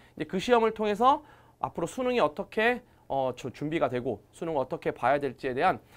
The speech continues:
그러한 생각들을 좀 가져야 되는 그런 시험이라고 저는 생각을 합니다. 그래서 이 구평 해설 강의를 시작하기 전에 제가 전체적으로 구월 평가 문제가 어떻게 출제가 됐었고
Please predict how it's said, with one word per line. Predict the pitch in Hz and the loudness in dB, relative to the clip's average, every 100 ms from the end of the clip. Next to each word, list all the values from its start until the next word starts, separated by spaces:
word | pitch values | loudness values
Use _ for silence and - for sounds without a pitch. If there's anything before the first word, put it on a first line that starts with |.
| - | -16
그러한 | - 147 143 | -2 -2 0
생각들을 | 233 277 285 220 202 | 0 0 0 0 0
좀 | 208 202 175 | 2 0 0
가져야 | - 139 175 196 165 | -6 -6 -2 -2 0
되는 | 160 143 | -2 -4
그런 | 131 131 123 - _ | -4 -4 -6 -10 _
시험이라고 | - 190 180 151 123 113 | -8 -4 -4 -2 -4 -6
저는 | 113 | -8
생각을 | 156 147 123 135 | -8 -6 -6 -6
합니다. | 139 123 110 - - - - | -6 -4 -4 -8 -20 -14 -6
그래서 | 175 208 202 - | 4 4 2 -8
이 | 151 | -10
구평 | 160 170 233 233 202 110 - | -8 2 6 8 6 0 -6
해설 | 196 233 | -2 0
강의를 | 226 208 185 | 2 0 -4
시작하기 | - 214 214 196 | -6 -8 -8 -8
전에 | - 123 123 143 123 _ | -8 -6 -4 -6 -8 _
제가 | - - 180 - _ | -8 2 2 0 _
전체적으로 | - 135 208 196 156 208 269 - - - | -10 -6 -2 -2 2 2 2 -4 -20 -2
구월 | 160 175 | 0 0
평가 | 185 175 185 | -2 -2 0
문제가 | 151 143 151 | 0 -2 -2
어떻게 | 120 - - | -2 -4 -14
출제가 | 175 196 - 175 | -14 -12 -8 -6
됐었고 | 131 117 127 208 262 | -8 -10 -6 0 0